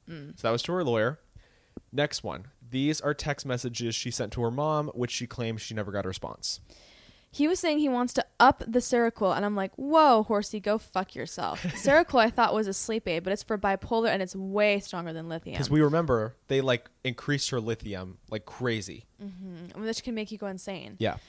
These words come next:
Speaker 1: I literally feel all the sick medicine in my stomach. I feel like he's trying to kill me. I swear to God, I do.
Speaker 2: Do you think they were trying to kill her? Like, honestly.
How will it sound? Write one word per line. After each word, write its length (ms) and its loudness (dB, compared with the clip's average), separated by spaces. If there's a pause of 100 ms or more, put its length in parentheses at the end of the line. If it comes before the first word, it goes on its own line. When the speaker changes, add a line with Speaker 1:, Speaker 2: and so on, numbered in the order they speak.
(220)
Speaker 1:
I 80 2
literally 320 2
feel 200 0
all 260 4
the 80 -2
sick 420 -4
medicine 420 -6
in 80 -8
my 120 -6
stomach. 500 -10
I 100 -4
feel 140 -6
like 120 -4
he's 180 -6
trying 220 -6
to 60 -6
kill 220 -8
me. 220 -6
I 100 -6
swear 240 -8
to 80 -8
God, 220 -10
I 100 -12
do. 360 -14 (120)
Speaker 2:
Do 60 -6
you 40 -2
think 120 -8
they 80 -4
were 60 -4
trying 160 -6
to 40 -8
kill 200 -8
her? 140 -8 (160)
Like, 140 -10
honestly. 440 -6